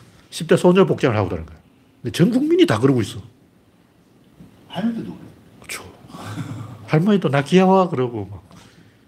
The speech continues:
Speaker 1: 돌아버리는 거지. 사회가 방향을 그쪽으로 가버리면, 음,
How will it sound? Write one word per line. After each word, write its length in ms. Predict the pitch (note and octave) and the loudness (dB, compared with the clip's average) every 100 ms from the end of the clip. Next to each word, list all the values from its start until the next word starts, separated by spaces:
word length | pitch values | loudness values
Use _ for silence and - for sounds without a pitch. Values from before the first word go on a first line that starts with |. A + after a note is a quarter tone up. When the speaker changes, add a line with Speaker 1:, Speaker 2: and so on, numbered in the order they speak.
| _ - | _ -8
Speaker 1:
돌아버리는 400 | - D3 - A#2 | 0 0 0 -6
거지. 180 | F#2+ - G#2 - - - - - - - _ _ _ _ E3+ | -10 -12 -14 -16 -16 -18 -18 -18 -20 -20 _ _ _ _ 0
사회가 480 | - F3 G3 F3 C3+ | 4 4 6 4 2
방향을 320 | G#2+ D#3 D3 | -2 -2 -2
그쪽으로 340 | G#2+ E3 D3 B2+ - - _ | -2 0 0 -2 -8 -20 _
가버리면, 640 | - A2 C#3+ C3 C3 C3 - A2+ F#2 - - - - - - - _ _ _ - - A2+ | -6 0 0 0 -4 -4 -4 -6 -8 -14 -20 -20 -20 -20 -20 -20 _ _ _ -20 -12 -8
음, 200 | G#2 | -8